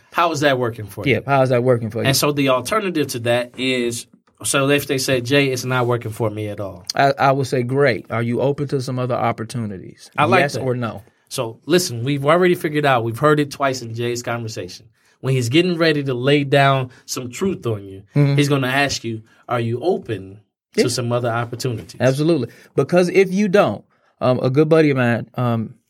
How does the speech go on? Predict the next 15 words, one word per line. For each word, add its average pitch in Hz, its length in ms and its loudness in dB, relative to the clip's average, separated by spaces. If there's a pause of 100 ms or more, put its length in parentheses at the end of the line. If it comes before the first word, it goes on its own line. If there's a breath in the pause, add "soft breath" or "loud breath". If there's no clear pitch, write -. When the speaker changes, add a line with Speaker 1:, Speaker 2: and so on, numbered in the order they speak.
(120)
Speaker 2:
uh, 110 240 2
he's 135 200 -2
my 120 120 2
mentor. 120 480 2
He's 117 100 -4
a 113 60 -2
psychologist, 107 880 0 (120)
you 117 120 -2
know, 98 160 -4 (200)
and, 113 280 -2
and 113 120 2
he's 120 160 2
also 127 360 2
Kanye 127 340 2
West's, 120 500 0